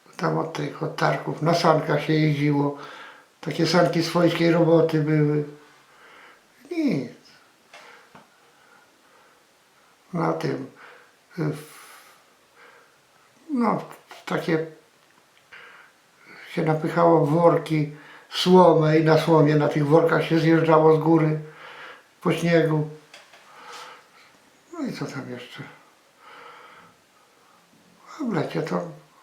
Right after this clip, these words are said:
błoto po, po kolana. Buty się gubiło w błocie. Się do szkoły szło.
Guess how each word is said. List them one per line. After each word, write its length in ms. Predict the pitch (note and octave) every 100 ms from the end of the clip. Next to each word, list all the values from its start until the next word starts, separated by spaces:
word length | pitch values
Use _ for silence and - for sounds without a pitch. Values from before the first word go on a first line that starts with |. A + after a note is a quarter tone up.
| - D3+ E3+ - _
błoto 420 | F3+ E3 G3+ F#3+
po, 120 | D#3 -
po 280 | - -
kolana. 560 | D#3+ F3 D#3+ C#3+ C#3+ C#3 - _ _ _ _ - - - - - - -
Buty 320 | D#3+ F3+ F3+
się 140 | E3+
gubiło 480 | D#3+ E3 D#3+ D#3+ D#3
w 200 | C#3+ C#3
błocie. 540 | C#3+ D#3 D#3 - C#3+ C#3+ - _ _ - - - - - _ -
Się 80 | E3
do 160 | D#3
szkoły 380 | D3+ D#3+ D#3 D3+
szło. 440 | D3 D3+ C#3 C3+